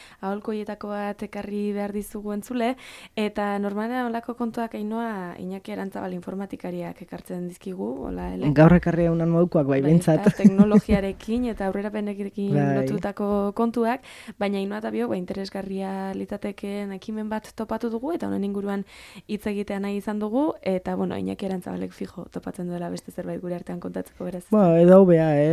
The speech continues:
Speaker 1: Hori da.
Speaker 2: Xehetu leike geixo.
Speaker 1: <laughs> Ez da arazorik egongo, bueno.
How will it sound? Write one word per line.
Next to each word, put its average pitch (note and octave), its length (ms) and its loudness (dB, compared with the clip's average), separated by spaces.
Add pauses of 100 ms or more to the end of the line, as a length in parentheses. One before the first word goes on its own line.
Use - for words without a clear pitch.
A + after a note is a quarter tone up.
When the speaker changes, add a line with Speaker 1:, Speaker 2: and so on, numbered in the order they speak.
Speaker 1:
Hori - 20 6
da. F#3+ 80 2
Speaker 2:
Xehetu F#3 340 8
leike E3 380 10
geixo. E3 380 8
Speaker 1:
<laughs> E3+ 500 6
Ez A#3 140 4
da G3 80 2
arazorik F3+ 420 2
egongo, F3 380 -2
bueno. F3+ 240 -4